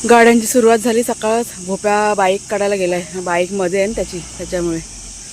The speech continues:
असं उन्हाच्या आधी कामं यांची ना चालू होतात, नंतर ला-, उन्हाला का भरपूर मग त्रास होतो ना, त्याच्यामुळे सकाळी लवकर, अ, यांची कामाला सुरुवात होते. आणि रोड तुम्ही बघितलात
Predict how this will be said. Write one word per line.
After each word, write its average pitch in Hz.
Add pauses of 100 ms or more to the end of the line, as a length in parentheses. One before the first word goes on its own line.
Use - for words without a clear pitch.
(2000)
असं 214
उन्हाच्या 214
आधी 254
कामं 233
यांची 233
ना 247
चालू 196
होतात, 160 (280)
नंतर 185
ला-, 202
उन्हाला 208
का 220
भरपूर 202
मग 214
त्रास 196
होतो 202
ना, 247 (600)
त्याच्यामुळे 190
सकाळी 202
लवकर, 202
अ, 208
यांची 190
कामाला 185
सुरुवात 170
होते. 160 (560)
आणि 185
रोड 202
तुम्ही 226
बघितलात 214